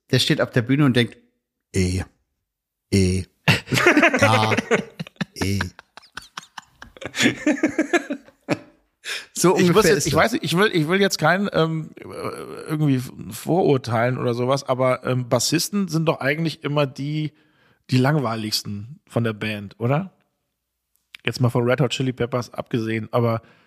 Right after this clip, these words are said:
Speaker 2: ich kenn keine Band, wo man sagt, geil, ey, der Bassist ist aber eine coole Sau.
Speaker 1: Sting.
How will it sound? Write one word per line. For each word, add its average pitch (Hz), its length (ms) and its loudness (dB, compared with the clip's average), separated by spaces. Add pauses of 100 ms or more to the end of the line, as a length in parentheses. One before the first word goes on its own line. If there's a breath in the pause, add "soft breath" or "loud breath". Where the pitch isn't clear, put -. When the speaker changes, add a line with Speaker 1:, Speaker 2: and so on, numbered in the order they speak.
(300 soft breath)
Speaker 2:
ich - 140 -4
kenn 135 320 0
keine 143 260 0
Band, 147 300 2
wo 143 120 0
man 139 160 0
sagt, 131 300 -2
geil, 110 320 0
ey, 92 300 -10
der - 160 -18
Bassist 113 460 -2
ist 139 120 -6
aber 123 340 0 (280)
eine 120 100 0
coole 120 320 0
Sau. 104 380 -4
Speaker 1:
Sting. 104 420 4